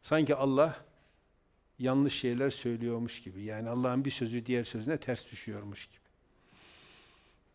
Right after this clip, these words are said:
<clears throat> Şimdi bu konuda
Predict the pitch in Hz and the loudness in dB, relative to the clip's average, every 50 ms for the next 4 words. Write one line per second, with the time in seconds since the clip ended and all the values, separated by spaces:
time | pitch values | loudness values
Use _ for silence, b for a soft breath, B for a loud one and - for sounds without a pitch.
0 | - - - 143 - - - - - - _ _ _ _ _ - - _ - B | -10 -10 -10 -10 -12 -14 -14 -16 -16 -16 _ _ _ _ _ -20 -20 _ -20 B
1 | B B B B B B B B B B B B - - 165 175 180 190 214 - | B B B B B B B B B B B B -8 -4 -4 -2 -2 -2 0 4
2 | - 156 139 127 120 139 170 190 | 4 4 4 4 2 0 0 -2